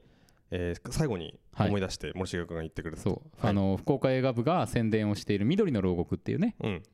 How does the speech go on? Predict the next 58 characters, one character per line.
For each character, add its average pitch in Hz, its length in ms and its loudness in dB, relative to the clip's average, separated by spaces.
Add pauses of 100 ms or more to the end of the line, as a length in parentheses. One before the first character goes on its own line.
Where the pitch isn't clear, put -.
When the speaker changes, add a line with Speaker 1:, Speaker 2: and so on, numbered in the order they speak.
(140)
Speaker 2:
映 104 140 2
画 98 120 2
の 98 80 2
話 95 280 0
を 87 40 2
し - 60 -12
た 139 140 0
ん - 20 0
で 92 80 0
す - 80 -14
け 90 80 -2
れ 87 60 -2
ど 110 80 -2
も、 170 280 0
Speaker 1:
は 110 100 -2
い。 - 40 -6 (240)
Speaker 2:
え 92 400 2
ー、 - 60 -8
そ 120 60 0
の 113 60 2
名 113 80 2
前 110 140 2
が 107 60 2
出 104 80 0
て 101 80 -4
き - 60 -14
て 92 100 -4
び 117 100 -2
っ - 20 -4
く 233 100 2
り 214 40 2
し - 80 -2
ま 110 60 2
し 98 60 -6
た。 - 200 -4
Speaker 1:
う 104 80 -4
ん。 98 100 -4 (920)
Speaker 2:
初 185 260 2
め 277 140 2
て 147 80 2
の 110 120 2
ロ 117 140 4
ー 147 80 -2
カ 160 80 2
ル 156 80 2
宣 143 240 0
伝 131 180 0
プ 131 120 -2
ロ 135 100 2
ジ 113 80 0
ェ - 20 -8
ク - 80 -16
ト - 80 -6
だ 87 100 0
っ 87 40 -2
た - 160 -6
の 80 120 -6
で、 120 260 0